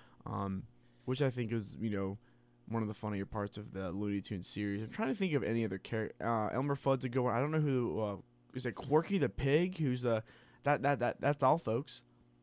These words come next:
Speaker 1: I don't know his
Speaker 2: Yeah,
Speaker 1: name.
Speaker 2: but you know what I'm talking about,
Speaker 1: I have
Speaker 2: right?
Speaker 1: a Wii game based on Looney Tunes, and it's
Speaker 2: Oh,
Speaker 1: actually
Speaker 2: that
Speaker 1: really
Speaker 2: sounds,
Speaker 1: violent.
Speaker 2: what?
Speaker 1: It's a Wii
Speaker 2: That sounds
Speaker 1: game.
Speaker 2: really fun.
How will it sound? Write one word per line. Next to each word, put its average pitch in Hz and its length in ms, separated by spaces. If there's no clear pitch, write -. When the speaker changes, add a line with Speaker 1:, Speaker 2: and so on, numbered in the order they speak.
Speaker 1:
I 254 40
don't 220 120
know 220 140
his 196 140
Speaker 2:
Yeah, 190 60
Speaker 1:
name. 185 360
Speaker 2:
but 127 100
you 131 80
know 143 100
what 139 60
I'm 123 60
talking 120 240
about, 101 160
Speaker 1:
I 220 60
have 254 80
Speaker 2:
right? - 160
Speaker 1:
a - 20
Wii 196 260
game 180 520
based 196 240
on 185 180
Looney 185 260
Tunes, 175 460
and 180 80
it's 180 100
Speaker 2:
Oh, - 40
Speaker 1:
actually 175 320
Speaker 2:
that 151 80
Speaker 1:
really 196 120
Speaker 2:
sounds, 190 220
Speaker 1:
violent. 190 340
Speaker 2:
what? 214 340
Speaker 1:
It's - 100
a 240 40
Wii 190 140
Speaker 2:
That 160 140
sounds 165 260
Speaker 1:
game. 107 80
Speaker 2:
really 110 260
fun. 101 420